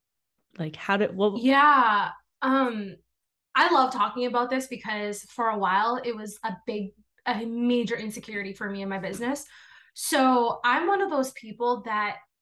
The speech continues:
Speaker 2: cannot for the life of me, v-, like, f-, value profit over people. I just can't, like,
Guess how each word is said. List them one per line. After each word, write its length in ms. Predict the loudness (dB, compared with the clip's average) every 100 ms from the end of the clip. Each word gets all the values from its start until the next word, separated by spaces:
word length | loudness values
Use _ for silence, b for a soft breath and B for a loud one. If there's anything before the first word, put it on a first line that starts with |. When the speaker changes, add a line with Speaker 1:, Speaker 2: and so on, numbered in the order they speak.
| _
Speaker 2:
cannot 720 | -6 -2 -2 -2 0 2 0 -4
for 120 | -12
the 100 | -8
life 240 | -6 -8
of 100 | -10
me, 400 | -8 -4 -4 -6 _ _ _ _
v-, 240 | -10 -6 -6 -6
like, 360 | -8 -10 -16 _ _ _ _ _
f-, 320 | -20 -20 _ -6
value 500 | 2 2 2 -2 -10 -4
profit 380 | 0 0 -2
over 200 | -10 -12
people. 420 | -14 -16 -14 -10 -4
I 160 | -4
just 220 | -2 -6 -8
can't, 340 | -8 -8 -8
like, 120 | -10